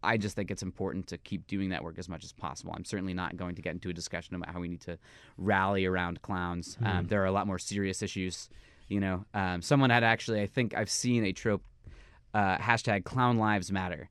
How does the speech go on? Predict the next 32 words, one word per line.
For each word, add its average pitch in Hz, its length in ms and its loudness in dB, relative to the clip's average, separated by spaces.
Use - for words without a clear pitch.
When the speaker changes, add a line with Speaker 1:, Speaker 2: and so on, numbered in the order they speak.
Speaker 1:
And 113 100 0
I 123 40 4
think 127 120 6
that's 117 160 6
deplorable. 95 420 0
I 90 80 -2
think 101 120 -6
that's 107 160 0
not 98 160 0
okay, 95 220 -2
because 90 220 -6
you're 101 100 -2
taking 110 360 0
something 131 220 4
very 117 160 6
serious, 120 680 6
like 95 100 -6
the 101 60 -2
Black 110 200 2
Lives 110 200 4
Matter 113 200 6
movement 107 300 4
and 95 80 -2
social 113 300 -2
justice, 107 640 2
and 110 340 6
the 110 100 4
idea 110 420 6
of 104 320 4
an 110 100 0
entire 113 320 2
demographic 104 640 2